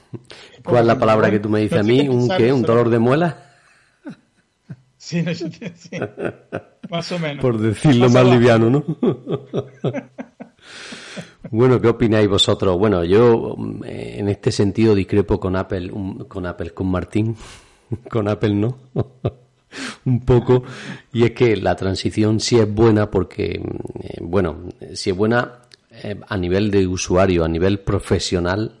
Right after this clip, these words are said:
Speaker 2: mm, no lo veo tan claro por esto que habla Martín, porque hay muchas aplicaciones a nivel profesional que va a ser complicado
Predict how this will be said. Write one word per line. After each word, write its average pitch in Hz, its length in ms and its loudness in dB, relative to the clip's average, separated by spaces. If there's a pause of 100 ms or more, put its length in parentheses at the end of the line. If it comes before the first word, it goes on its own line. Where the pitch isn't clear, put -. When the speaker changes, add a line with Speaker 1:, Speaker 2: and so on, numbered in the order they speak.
(140)
Speaker 2:
mm, 82 460 -4
no 101 100 4
lo 90 120 0
veo 85 180 -2
tan 80 240 -6
claro 87 340 -2
por 82 140 -4
esto 85 220 -6
que 85 80 -6
habla 80 160 -6
Martín, 80 360 -4
porque 73 220 -8
hay 78 80 -6
muchas 82 300 -6
aplicaciones 85 580 -6 (540)
a 98 80 -10
nivel 87 300 -4
profesional 90 580 -6
que 92 100 -6
va 85 60 -2
a - 40 -6
ser 85 380 -8
complicado 92 800 -2